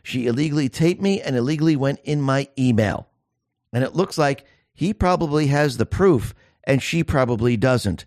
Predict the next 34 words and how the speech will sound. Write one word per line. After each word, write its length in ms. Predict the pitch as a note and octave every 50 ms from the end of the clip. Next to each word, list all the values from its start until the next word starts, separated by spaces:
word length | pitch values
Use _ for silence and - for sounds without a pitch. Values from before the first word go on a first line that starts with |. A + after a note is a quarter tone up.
| _ _ _ _ _ _ _ -
We'll 140 | F3 F3+
have 160 | F#3 E3+ D#3+ -
to 80 | D#3
see 160 | - - E3
how 80 | D3 C3+
this 120 | B2 B2
plays 340 | - - C#3 C3 B2 A#2 A2
out, 240 | C#3 C3+ C#3+ - -
but 120 | C3 A#2
I 100 | A2 G#2+
do 180 | G#2+ G#2 C#3 C3+
believe 300 | A2 B2 A#2+ B2+ C3 G#2+
that 200 | A#2 A2 - - _ _ _ _ _ _ -
the 60 | G2+
Mayor 240 | A#2+ C3 B2 A#2+ A#2+
Giuliani 520 | F#2+ B2 B2+ A#2+ A#2+ B2 B2 A#2+ A2+ A2+
is 120 | G#2 - -
going 160 | A2+ A2 G#2
to 100 | G2+ F#2
succeed 560 | - - G#2+ - - - - C#3+ B2+ A2 F#2+
in 220 | - - A#2+ A2
this, 100 | G#2+ G2+
just 180 | - E3 D3+ -
like 160 | C#3+ B2 -
Trump 300 | - - D#3 C#3+ B2 - - - _ _ _
has 200 | - B2+ B2+ B2+
succeeded 600 | - B2+ A#2 - - - D3+ D#3 D3 C3 A#2 G#2+ - _ - _ -
with 160 | A2+ A#2+ A#2+ -
everything 400 | - C#3+ C#3 D3 C3+ B2 C#3 C3
that 120 | C3 A#2 A#2
they've 160 | A#2+ A2+ A2
thrown 300 | - A#2 B2 A#2+ A#2+ A#2
at 220 | - A2 G#2+ G2
him. 320 | G2 A#2 A2+ G#2 F2 D2+